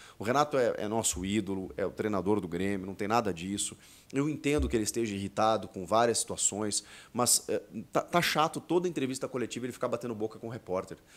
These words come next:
dizendo que não pode debater, que o repórter não tem condição de debater com ele, porque ele tem trinta anos de futebol, que, que ele queria fazer a faculdade que a gente fez.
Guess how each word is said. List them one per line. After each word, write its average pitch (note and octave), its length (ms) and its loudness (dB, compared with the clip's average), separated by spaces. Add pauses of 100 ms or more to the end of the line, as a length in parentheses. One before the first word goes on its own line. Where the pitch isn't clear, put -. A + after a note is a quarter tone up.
(240)
dizendo B2+ 380 2
que C3+ 100 -4
não C3 120 0
pode B2+ 280 4
debater, A2+ 480 2
que A2+ 140 -6
o - 20 0
repórter A#2+ 340 0
não A2 120 -4
tem A#2+ 260 -4
condição A2+ 320 -4
de A#2 100 -4
debater G2+ 320 -2
com F#2 200 -8
ele, A2 240 0
porque - 120 -8
ele G2 60 -4
tem G#2 160 -6
trinta A#2 300 -6
anos A2 160 -6
de G2 40 -10
futebol, G#2+ 720 2 (240)
que, G#2+ 200 -6
que - 120 -2
ele A#2 120 2
queria B2 200 0
fazer A#2 220 0
a A#2 40 0
faculdade A2 460 0
que - 60 -8
a G#2 40 -2
gente G#2 200 -6
fez. A2+ 480 0